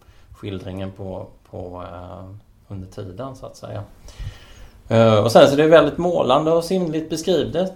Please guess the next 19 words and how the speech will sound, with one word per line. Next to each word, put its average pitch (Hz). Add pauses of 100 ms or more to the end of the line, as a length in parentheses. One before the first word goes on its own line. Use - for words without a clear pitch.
beskrivet 156
av 175
alla 156
de 156
här 143
massakrerna 131
och, 131
och, 131
och 131
blodbaden 117
och 113
fåglar 110
som 113
gömmer 107
sig 107
i, 104 (800)
i, 101
eh, 98
kylskåp 101